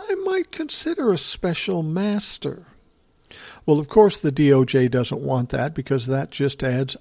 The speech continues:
yet another delay to the process. It's not a fix. What they're looking for is, um,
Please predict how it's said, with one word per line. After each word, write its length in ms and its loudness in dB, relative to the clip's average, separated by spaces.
yet 260 0
another 380 -2
delay 560 0
to 180 -8
the 120 -2
process. 760 -8
It's 200 -2
not 160 2
a 60 -2
fix. 640 -2
What 120 2
they're 160 4
looking 420 0
for 420 -4
is, 300 -4
um, 500 -4